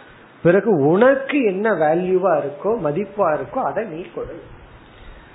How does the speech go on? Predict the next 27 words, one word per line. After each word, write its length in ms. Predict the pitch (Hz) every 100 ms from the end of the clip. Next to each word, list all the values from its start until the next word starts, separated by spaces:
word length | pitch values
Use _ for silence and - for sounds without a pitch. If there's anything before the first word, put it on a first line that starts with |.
| -
நம்ம 240 | 180 180
ஏன் 320 | 170 190 220
தங்கத்தை 580 | 214 156 202 226 226 202
எல்லாம் 280 | 175 190 190
பகவானுக்கு 600 | 175 170 170 170 170 175 160
கொடுக்கறோம்? 460 | 156 156 143 131 - - - - - - 139
பகவானுக்கு 580 | 147 196 208 208 214
வந்து 300 | 196 170 214 214
தங்கம் 420 | 151 170 185 165
என்ன, 200 | 143 185
பித்தளை 500 | 196 160 190 175 156
என்ன, 160 | 156
எல்லாம் 280 | 175 160 180
ஒண்ணுதான், 420 | 160 160 147 156
மண் 240 | 147 151 175
என்ன, 280 | 180 139 180
எல்லாம் 320 | 147 175 151
ஒண்ணுதான். 360 | 156 147 160 - - - - - -
ஆனா 180 | 165 196
ஏன் 300 | 185 208 233
தங்க 340 | 165 185 214
கவசம் 540 | 233 175 185 196 190 165
பண்றோம்? 320 | 147 143 139 - - - - - - 143
இந்த 180 | 143
உலகம் 840 | 143 139 185 226 240 247 294 359 -
தங்கத்தை 560 | 170 170 190 196 208 214
மதிக்குது, 680 | 156 151 170 - 160 214